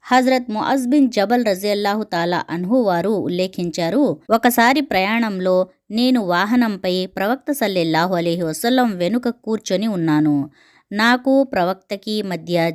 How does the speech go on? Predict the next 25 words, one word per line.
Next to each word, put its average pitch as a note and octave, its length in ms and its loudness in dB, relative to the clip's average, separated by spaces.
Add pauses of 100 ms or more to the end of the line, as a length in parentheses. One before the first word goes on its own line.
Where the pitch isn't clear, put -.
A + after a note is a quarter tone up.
జీను C4+ 320 4
భాగం F#3 480 -4
తప్ప F3 520 -6 (260)
మరేమీ F#3 480 0
లేదు. D3 500 0 (440)
ప్రవక్త G#3+ 400 2
వారు G#3+ 560 2 (280)
"ముఅజ్ G3+ 380 -2
బిన్ A#3 220 2
జబల్" F#3+ 480 4 (240)
అని A#3+ 140 0
పిలిచారు. D#3 720 -4 (300)
"అయ్యా, A3 460 4
సెలవియ్యండి, F#3 960 -2 (140)
నేనిక్కడే G3+ 580 0
ఉన్నాను" F3 680 0
అన్నాను F#3+ 400 -2
నేను. D3+ 460 0 (480)
ప్రవక్త D4+ 340 2
సల్లల్లాహు G3 520 0
అలైహి F3 180 0
వసల్లం B3 400 0
వారు F#3+ 340 2
మౌనం F#3 440 0
వహించారు. D#3 800 -4